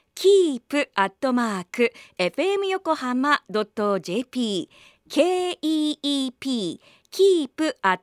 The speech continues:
トマークエフエム横浜ドットジェーピー。ハッシュタグは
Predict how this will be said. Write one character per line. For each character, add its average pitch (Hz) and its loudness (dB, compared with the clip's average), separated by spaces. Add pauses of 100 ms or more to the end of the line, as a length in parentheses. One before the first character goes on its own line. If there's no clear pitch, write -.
ト 262 0
マ 240 0
ー 185 -10
ク 233 -2
エ 180 -2
フ 277 -4
エ 392 0
ム 381 -2
横 370 -2
浜 262 -2
ド 208 -2
ッ - -12
ト 196 -2
ジ 180 -10
ェ 190 -4
ー 233 -10
ピ 226 -4
ー。 - -20 (260)
ハ 208 0
ッ 208 -2
シ 349 -8
ュ - -6
タ 359 -2
グ 269 -8
は 302 0